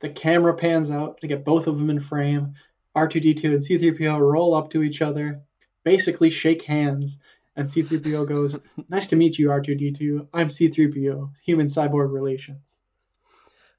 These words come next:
Speaker 2: And this is also when R two D two informs him that C three P O is naked.
Speaker 1: Yes, but the, the whole meeting is so on the nose. Like,
Speaker 2: It's contrived. Yeah.
Speaker 1: le-, let something breathe,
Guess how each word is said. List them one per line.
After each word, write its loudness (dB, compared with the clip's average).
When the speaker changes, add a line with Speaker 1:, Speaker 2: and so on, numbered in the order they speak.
Speaker 2:
And 0
this -2
is -6
also -2
when -4
R 0
two -8
D -4
two -8
informs -4
him -8
that -10
C -8
three -8
P -10
O -10
is -10
naked. -10
Speaker 1:
Yes, -6
but -6
the, -12
the -2
whole 2
meeting 0
is -8
so 2
on -2
the 0
nose. -4
Like, -4
Speaker 2:
It's -4
contrived. -10
Yeah. -10
Speaker 1:
le-, -2
let -4
something -4
breathe, -4